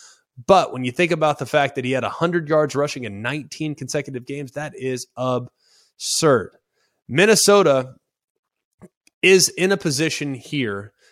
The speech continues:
to play against a team that is desperate for a win, desperate to finish their season on a high note.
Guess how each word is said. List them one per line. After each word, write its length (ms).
to 80
play 260
against 280
a 20
team 560
that 140
is 260
desperate 480
for 220
a 80
win, 440
desperate 420
to 40
finish 300
their 140
season 340
on 80
a 80
high 180
note. 340